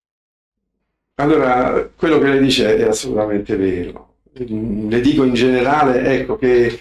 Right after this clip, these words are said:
eh, ancora stiamo in una fase transitoria, in una fase in cui stiamo elaborando, come classi dirigenti, come classi politiche,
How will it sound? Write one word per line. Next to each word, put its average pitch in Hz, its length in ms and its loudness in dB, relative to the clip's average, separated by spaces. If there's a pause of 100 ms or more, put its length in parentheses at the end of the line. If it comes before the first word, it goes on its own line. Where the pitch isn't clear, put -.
(440)
eh, 143 400 0
ancora 160 420 -2
stiamo 147 420 0
in 135 80 2
una 135 160 0
fase 143 260 -2
transitoria, 101 680 -2
in 113 60 0
una 139 160 -2
fase 156 220 0
in 131 80 0
cui 147 100 0
stiamo 131 380 0
elaborando, 123 840 -2
come 123 200 0
classi 147 380 -4
dirigenti, 110 760 -2
come 110 160 0
classi 117 360 -4
politiche, 107 540 -4